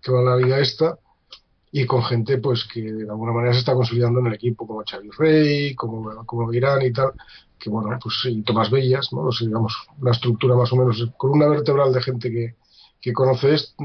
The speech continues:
que conoce el, el club y gente que conoce la liga, ¿no?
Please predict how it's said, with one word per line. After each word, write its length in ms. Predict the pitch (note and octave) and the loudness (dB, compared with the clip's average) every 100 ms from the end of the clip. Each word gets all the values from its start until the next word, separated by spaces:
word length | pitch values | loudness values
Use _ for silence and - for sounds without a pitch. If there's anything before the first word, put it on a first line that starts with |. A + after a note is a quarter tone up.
| A#2+ | -6
que 120 | B2 | -2
conoce 320 | B2+ B2+ B2+ | 0 0 2
el, 380 | A#2+ A2+ A#2 B2 | 0 0 -2 -2
el 180 | C3 C3 | -2 -4
club 240 | A#2 E3 F3+ | 0 0 0
y 140 | C#3+ | -4
gente 340 | - C3+ D3+ | 0 0 0
que 80 | C3 | -2
conoce 320 | A#2+ A2 A2+ | -2 -6 -4
la 120 | A#2 G#2 | -6 -6
liga, 260 | G#2 - | -10 -16
¿no? 140 | G#2+ | -20